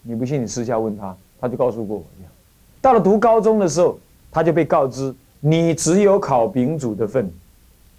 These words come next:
现在讲叫第三类组的分，其他你别想考，我也不让你读。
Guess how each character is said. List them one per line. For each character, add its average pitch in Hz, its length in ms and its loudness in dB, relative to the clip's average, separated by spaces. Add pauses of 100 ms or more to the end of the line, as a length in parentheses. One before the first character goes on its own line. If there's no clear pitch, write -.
(220)
现 - 340 -4
在 151 140 4
讲 104 180 -4
叫 117 80 -4
第 127 160 -4
三 117 220 -4
类 113 160 -4
组 95 120 -18 (380)
的 98 80 -12
分， 101 180 -6 (380)
其 147 120 -4
他 156 120 -2
你 143 80 -4
别 120 140 -6
想 120 180 -10
考， - 240 -18
我 120 100 -6
也 117 60 -6
不 101 80 -8
让 113 120 -6
你 101 60 -14
读。 82 60 -18